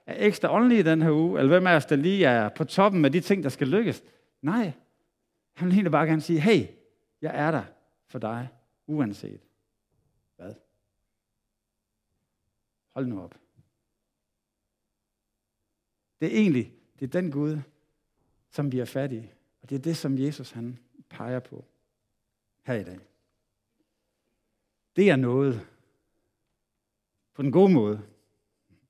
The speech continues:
Og en invitation til os alle sammen til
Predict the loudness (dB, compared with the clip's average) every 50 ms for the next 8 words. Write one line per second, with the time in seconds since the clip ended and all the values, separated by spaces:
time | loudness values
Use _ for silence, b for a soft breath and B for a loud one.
0 | _ _ _ _ _ _ _ _ _ _ _ _ _ _ _ _ _ 0 2 4
1 | 6 8 8 8 6 6 6 4 4 6 6 8 8 8 8 6 4 2 -4 -10
2 | -20 _ _ _ _ _ _ _ _ -2 0 0 0 0 -2 0 2 2 4 2
3 | 2 0 -2 -4 -4 -4 -6 -8 -10 -14 _ _ _ _ _ _ _ _ _ _
4 | _ _ _ _ _ _ -4 0 2 4 4 2 0